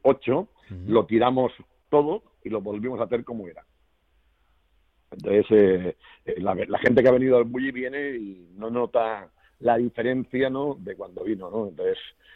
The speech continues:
Speaker 1: es uno de los sitios más emocionantes, ¿no? De, porque al final la gente vive, ¿no? Que allí pasó toda la revolución, ¿no?
Speaker 2: ¿Cómo recuerdas tú aquella última noche, aquel último vals, como tú le llamas?
Speaker 1: Fue un sitio emocionante, piensa que, que invitamos a, a cinco cocineros,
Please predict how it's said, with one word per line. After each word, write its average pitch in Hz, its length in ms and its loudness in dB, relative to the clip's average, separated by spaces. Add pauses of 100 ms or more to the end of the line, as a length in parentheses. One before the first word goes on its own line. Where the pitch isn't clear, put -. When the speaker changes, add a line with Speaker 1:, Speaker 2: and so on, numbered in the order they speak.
(120)
Speaker 1:
es - 140 -6
uno 120 160 8
de 117 60 6
los - 60 0
sitios 98 280 2
más 117 180 0
emocionantes, 104 580 -6
¿no? 113 160 -2
De, 95 80 0
porque - 300 -16 (380)
al - 140 -18
final 90 260 -10
la 87 80 -8
gente 90 460 -4 (500)
vive, 113 560 8
¿no? 113 200 4
Que 101 120 -4
allí 90 180 -6
pasó 101 760 0 (220)
toda 104 220 0
la 98 80 -6
revolución, 87 520 -8
¿no? 85 200 -10 (560)
Speaker 2:
¿Cómo 113 180 -6
recuerdas 113 400 -2
tú 117 100 -6
aquella 107 320 -6
última 104 800 -6
noche, 98 460 -8
aquel 98 220 -6
último 113 420 -4
vals, 85 240 -6
como 90 220 -12
tú 92 100 -10
le 90 160 -8
llamas? 80 460 -16 (1160)
Speaker 1:
Fue 120 140 6
un 123 100 4
sitio 127 160 2
emocionante, 123 480 0
piensa 101 280 -8
que, 104 80 -8
que 107 180 -4
invitamos 110 560 -6
a, 110 200 -2
a - 220 -14
cinco 110 240 -6
cocineros, 104 560 -2